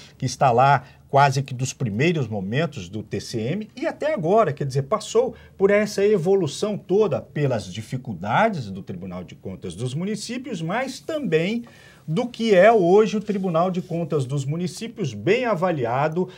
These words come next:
é, pela atricom, que é a Associação dos Tribunais de Contas de todo o Brasil, através do M M D,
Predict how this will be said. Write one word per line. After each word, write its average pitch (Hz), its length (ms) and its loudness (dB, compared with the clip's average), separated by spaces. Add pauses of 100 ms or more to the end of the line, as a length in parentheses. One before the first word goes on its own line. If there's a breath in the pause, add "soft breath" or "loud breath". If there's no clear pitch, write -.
(200 loud breath)
é, 151 240 4
pela 175 540 2
atricom, 160 480 -4
que - 140 -4
é 156 40 2
a 160 80 0
Associação 151 680 -4
dos 156 180 -6
Tribunais 147 480 -4
de 135 100 -6
Contas 151 580 -4 (240 loud breath)
de 156 120 2
todo 160 320 -2
o 160 40 0
Brasil, 147 560 0 (280 loud breath)
através 170 600 4
do 156 180 0
M 190 380 0
M 196 340 0
D, 143 400 -2